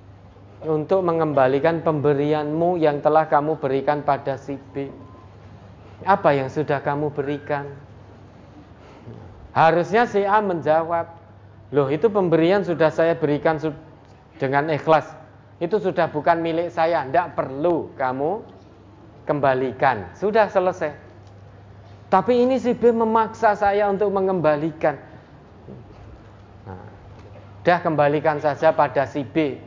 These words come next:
Itu miliknya si B, bukan milik saya lagi." Lah, apa toh? Yang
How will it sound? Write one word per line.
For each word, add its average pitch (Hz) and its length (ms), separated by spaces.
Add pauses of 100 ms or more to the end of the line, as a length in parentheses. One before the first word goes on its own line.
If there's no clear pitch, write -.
(180)
Itu 160 240
miliknya 175 560
si 175 160
B, 160 320
bukan 156 400
milik 160 320
saya 160 320
lagi." 151 400 (1300)
Lah, 180 240
apa 202 240
toh? 202 220 (1120)
Yang 151 160